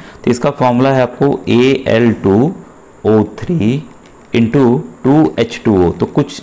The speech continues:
आपको अलग से ये अलग जानकारी है, तो बस मैं जानकारी के लिए थोड़ा सा बता दे रहा हूँ कि आपको दिक्कत ना हो। मार्बल जो होता है, मार्बल बोलते हैं, "भाई, मार्बल घर में लगा है हमारे।" ठीक है, ये उसको कहते हैं limestone।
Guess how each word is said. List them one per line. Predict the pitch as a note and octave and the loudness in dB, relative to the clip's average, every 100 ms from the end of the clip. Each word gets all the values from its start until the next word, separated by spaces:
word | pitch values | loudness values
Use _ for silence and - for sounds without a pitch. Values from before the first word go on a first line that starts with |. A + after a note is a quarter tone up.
| - | -4
आपको | B2+ - D#3 | -4 0 -2
अलग | - C3+ D3+ | 0 0 0
से | - D#3+ D#3 | 0 0 2
ये | D3 D3 | 0 0
अलग | C3 D3 | 0 0
जानकारी | C#3 C3 B2 B2+ C3 | 0 0 0 0 2
है, | B2+ G3+ - - - - | 2 0 -6 -20 -12 -4
तो | |
बस | A2+ C3+ - | -2 -2 -2
मैं | D3 D3 G#2+ | 0 0 0
जानकारी | A#2+ A#2+ C3 D3+ | 0 0 0 -2
के | D3+ | 0
लिए | D3+ | -2
थोड़ा | C#3+ B2 D3 D#3 | 0 0 2 2
सा | C#3+ | 0
बता | B2+ B2 | 0 0
दे | A#2+ | 2
रहा | C3 | 2
हूँ | D3+ | 0
कि | - C3+ | 0 0
आपको | A#2 C#3 C3+ - | 0 0 -2 0
दिक्कत | A2+ A#2+ A2+ G#2+ | -2 0 -2 0
ना | |
हो। | F2 | 0
मार्बल | F#2 A#2 A#2+ C3 D3+ D3 | 2 2 2 2 2 2
जो | C#3 | 2
होता | C3 - | 2 2
है, | C3 | 0
मार्बल | A2+ A2+ B2 C3 | 2 2 2 0
बोलते | B2+ - G#2+ A2+ C3+ | -2 -2 0 2 0
हैं, | B2 | 0
"भाई, | B2 | 2
मार्बल | A#2+ A2 A2 B2 | 2 2 2 2
घर | A2+ A2+ | 2 2
में | A#2 | 2
लगा | A2 A2 | 2 2
है | |
हमारे।" | G#2+ G#2+ G#2 G#2 - - - - - | 2 2 2 0 -4 -20 -20 -20 -6
ठीक | C3 C#3+ | -4 0
है, | D3 | 2
ये | C3 - - | 0 -2 -6
उसको | A2+ D#3 | -2 -2
कहते | C#3+ C3 D3+ | 0 0 0
हैं | C3 | 2
limestone। | A2+ A#2 A#2 G2+ - D#2+ | 2 2 0 0 -2 -4